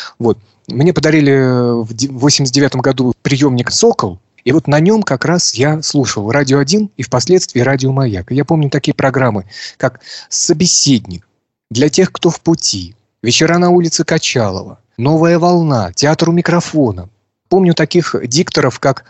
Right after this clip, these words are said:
Нанна Вартанова, которая отвечала за театр. И вот на "Маяке" кого можно назвать? Это, э, Оксана Таран, это Вера Сёмина, это Евгений Грачёв, это эстонский, э, корреспондент "Маяка"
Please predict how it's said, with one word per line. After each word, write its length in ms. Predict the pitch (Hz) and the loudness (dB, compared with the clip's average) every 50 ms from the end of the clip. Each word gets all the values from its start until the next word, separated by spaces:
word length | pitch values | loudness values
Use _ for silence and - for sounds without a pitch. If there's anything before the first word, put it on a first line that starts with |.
| _ _ - | _ _ -4
Нанна 280 | 127 143 165 170 170 | -2 0 2 2 2
Вартанова, 640 | 165 175 175 170 - - 160 143 131 117 110 107 107 | 2 2 0 0 0 0 0 0 0 -2 -4 -6 -6
которая 340 | - 110 - 120 113 113 107 | -6 -4 -2 0 0 0 0
отвечала 420 | - 117 - - 127 107 101 104 | -2 -2 -2 0 0 0 0 -2
за 540 | 98 - 113 110 107 107 104 107 104 104 101 | -2 -2 -2 -2 0 -2 -2 -2 -4 -4 -2
театр. 400 | - 139 127 104 - - - - _ _ _ _ _ - | 0 0 0 0 -2 -4 -10 -16 _ _ _ _ _ -2
И 100 | 131 143 | 0 2
вот 220 | 170 170 - - - _ _ _ _ _ _ | 2 2 0 -4 -10 _ _ _ _ _ _
на 220 | - 120 127 139 160 | -4 -2 0 2 4
"Маяке" 440 | 160 175 175 170 - - - 208 - | 4 4 2 2 0 0 0 0 0
кого 260 | - 143 127 135 127 | 0 0 0 0 0
можно 280 | 123 117 107 104 98 | 0 -2 -4 -4 -4
назвать? 360 | 104 104 104 101 101 92 - - - | -6 -8 -6 -8 -8 -10 -8 -6 -4
Это, 300 | 165 - - 147 - - _ _ - | -4 -2 -2 -4 -4 -6 _ _ -20
э, 260 | - - - 95 87 82 - - | -18 -16 -14 -14 -16 -16 -14 -14
Оксана 420 | - - - - 165 165 160 139 | -10 -6 -2 0 2 2 2 0
Таран, 380 | - 120 113 104 90 87 85 - _ _ _ _ _ - | 0 -2 -4 -4 -6 -8 -12 -16 _ _ _ _ _ -6
это 200 | 120 - 139 113 | -4 -2 0 0
Вера 220 | 135 165 165 147 | 2 2 2 2
Сёмина, 560 | - - - 117 110 104 92 92 87 87 92 - | 2 2 0 0 0 0 -2 -6 -10 -12 -12 -12
это 180 | 113 110 - 120 | -8 -6 -4 -2
Евгений 420 | 123 127 120 117 156 170 160 151 | -2 0 0 2 4 4 4 4
Грачёв, 540 | 143 139 143 135 - - - 107 104 92 - - _ _ _ _ - | 2 2 0 0 -2 -4 -4 -4 -4 -4 -6 -10 _ _ _ _ -2
это 760 | 139 143 135 - 151 147 147 143 143 143 143 139 139 135 131 123 - - _ _ | -2 -2 0 0 2 2 4 4 4 4 4 2 2 2 0 -2 -8 -14 _ _
эстонский, 600 | 131 - - 175 175 170 - - - 147 135 131 131 | -8 -4 0 0 0 0 0 -2 -2 0 0 0 -2
э, 140 | 107 110 | -4 -6
корреспондент 680 | - - 123 120 - - 131 127 131 143 151 147 143 - | -4 -4 -2 -4 -2 0 0 0 0 2 0 0 -2 -2
"Маяка" 520 | 120 120 120 120 120 - 151 156 160 147 | -2 -2 -2 -2 0 0 0 0 0 -2